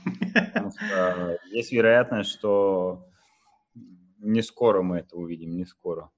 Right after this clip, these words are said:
Speaker 1: Ой, а ты скажи, ну, вот предположим,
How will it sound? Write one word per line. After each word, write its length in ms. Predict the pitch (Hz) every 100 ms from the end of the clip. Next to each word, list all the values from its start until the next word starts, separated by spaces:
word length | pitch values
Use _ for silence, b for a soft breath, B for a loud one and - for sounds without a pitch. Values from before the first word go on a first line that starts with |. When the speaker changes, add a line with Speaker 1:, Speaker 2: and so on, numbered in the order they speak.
| - - B B B B B B -
Speaker 1:
Ой, 300 | 131 131 120 - -
а 140 | 127
ты 140 | 127
скажи, 580 | 185 190 180 240 196 147 160
ну, 180 | 185
вот 80 | 190
предположим, 760 | 180 175 185 196 196 160 123